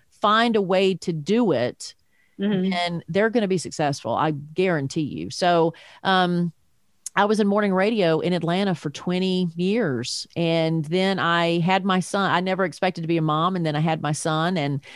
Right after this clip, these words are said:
Speaker 1: um, I couldn't do the three A M because it was hard enough for me to find care for my son at three o'clock in the morning, but I didn't wanna leave
Speaker 2: Yeah.
Speaker 1: him at three o'clock. I mean, it just, it, and I was tired and I just couldn't do it. So I left morning radio.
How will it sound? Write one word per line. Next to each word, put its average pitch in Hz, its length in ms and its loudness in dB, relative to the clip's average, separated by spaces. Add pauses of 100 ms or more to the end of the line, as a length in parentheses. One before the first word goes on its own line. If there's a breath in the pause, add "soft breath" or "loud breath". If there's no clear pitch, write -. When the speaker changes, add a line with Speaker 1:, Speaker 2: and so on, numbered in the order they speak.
(260 loud breath)
Speaker 1:
um, 147 400 -2
I 156 100 0
couldn't 160 280 -2
do 175 140 0
the 170 60 -12
three 151 300 -4
A 151 200 0
M 147 380 -4 (300 loud breath)
because 214 320 2
it 226 80 2
was 202 100 -2
hard 269 240 4
enough 233 240 2
for - 80 -12
me 202 100 0
to 185 80 0
find 175 560 0 (200)
care 170 640 2
for 180 100 0
my 156 160 2
son 160 260 -2
at 147 120 -4
three 165 160 -2
o'clock 147 320 -2
in 147 80 -4
the 143 40 -4
morning, 135 520 -2 (340 soft breath)
but 180 160 4
I 202 80 4
didn't 196 160 0
wanna 196 140 2
leave 185 200 4
Speaker 2:
Yeah. 185 60 -2
Speaker 1:
him 165 60 0
at - 120 -2
three 175 140 0
o'clock. 147 340 -2
I 175 60 0
mean, 180 160 0
it 175 60 -2
just, 185 260 -4
it, 185 220 0
and 175 180 0
I 180 200 2
was 175 180 -2
tired 170 640 2
and 151 280 -2 (240)
I 180 120 2
just 151 300 -4
couldn't 143 200 -4
do 123 160 -2
it. 110 140 -4
So 175 200 2
I 185 300 4
left 170 340 0
morning 160 260 -2
radio. 147 580 0